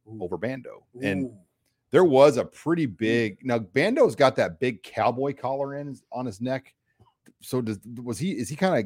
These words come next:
Speaker 2: have a neck or head injury that something
Speaker 3: I don't know.
Speaker 2: way he wore that? But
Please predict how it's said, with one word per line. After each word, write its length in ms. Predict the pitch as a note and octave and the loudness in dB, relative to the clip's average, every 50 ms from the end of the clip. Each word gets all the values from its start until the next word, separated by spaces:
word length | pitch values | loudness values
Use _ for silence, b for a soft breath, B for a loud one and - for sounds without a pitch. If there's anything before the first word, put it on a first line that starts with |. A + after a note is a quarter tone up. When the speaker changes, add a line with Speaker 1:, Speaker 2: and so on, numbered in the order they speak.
| G2+ - - | -2 -8 -6
Speaker 2:
have 220 | - A#2 C#3+ C#3+ | 0 0 2 2
a 60 | A#2+ | 2
neck 420 | G#2+ G2+ G#2 A2 C3 D3+ C#3 - E2+ | 2 2 2 2 2 2 0 -4 -10
or 60 | - | -10
head 240 | - G2+ A2+ B2+ C3+ | -4 -2 -2 0 0
injury 300 | C3+ C3 A#2 B2+ B2 A2+ | -2 -2 -2 -2 -2 -2
that 280 | F#2 - - _ - | -4 -8 -16 _ -10
something 320 | - C3+ C3 B2+ A#2+ A2+ A2 | -4 -4 -2 -2 -2 -4 -4
Speaker 3:
I 140 | A2 A#2 | -6 -8
don't 160 | B2+ C3+ A2 - | -12 -14 -14 -10
know. 60 | E2+ | -4
Speaker 2:
way 140 | G#2+ A#2 A#2 | 0 0 2
he 40 | A2 | 2
wore 280 | G2+ G2+ A2+ B2 A#2+ | 2 2 4 6 6
that? 200 | B2 B2+ A#2+ G#2+ | 6 4 2 2
But 180 | G#2 G2 F#2+ | 0 -2 -4